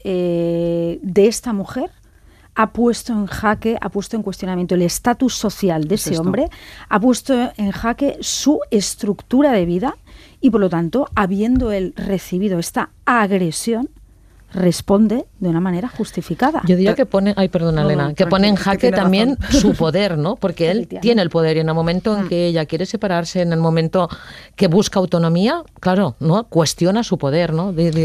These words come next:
Speaker 2: Sí,
Speaker 3: Elena.
Speaker 2: sobre esto solo quería hacer dos reflexiones. La primera es que estos mecanismos de justificación, esta, esta forma que tengo de, como de defenderme ante lo hecho, sí que es verdad que son muy extensivos y volvemos a lo mismo, también son muy extensivos socialmente, ¿no? Porque la narrativa, por ejemplo, social puede ser,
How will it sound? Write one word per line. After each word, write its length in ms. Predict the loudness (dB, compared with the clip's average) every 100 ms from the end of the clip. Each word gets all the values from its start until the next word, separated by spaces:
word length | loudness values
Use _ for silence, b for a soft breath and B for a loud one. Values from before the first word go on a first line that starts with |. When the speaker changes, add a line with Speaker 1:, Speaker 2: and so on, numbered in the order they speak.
| 0
Speaker 2:
Sí, 100 | 0
Speaker 3:
Elena. 160 | 0 0
Speaker 2:
sobre 240 | 0 0
esto 180 | -2 -4
solo 180 | -4 -2
quería 180 | 0
hacer 220 | 0 -2 -4 -2
dos 140 | -2
reflexiones. 560 | 0 -2 -6 -4 -4 -2
La 80 | -2
primera 260 | -2 0
es 100 | -2
que 260 | 0 0 0 B B B B -6
estos 240 | -2 0
mecanismos 540 | -2 -2 -4 -4 -4
de 340 | -4 -4 -2 -4
justificación, 840 | -6 -6 -6 -4 -6 -2 0 0
esta, 180 | -2 -4 -4 -6
esta 180 | -4
forma 220 | -2 0 0
que 80 | 0
tengo 200 | 0 0
de, 60 |
como 160 | 0 -2
de 100 | -2
defenderme 480 | -2 -2 0 0 0
ante 160 | -2 -2
lo 140 | 0
hecho, 360 | -2 -2 -4 -4 B B B
sí 120 | -4
que 60 | 0
es 60 | 0
verdad 200 | 2 0
que 80 | -2
son 160 | -2
muy 120 | 0
extensivos 720 | -2 0 -2 0 0 0 -2 -4
y 60 |
volvemos 320 | -4 -2 -2 -2
a 40 |
lo 60 | 0
mismo, 260 | 2 0
también 260 | 2 0 0
son 120 | 0
muy 100 | -2
extensivos 480 | -2 -4 -2 -2 0
socialmente, 640 | 0 0 2 0 0 0
¿no? 100 | -2
Porque 180 | -2 -2
la 120 | 0
narrativa, 420 | 0 -2 0 0
por 100 | 0
ejemplo, 380 | -2 -2 -2 -2
social 340 | -2 -2 -2 0
puede 200 | 0 -2
ser, 280 | 2 2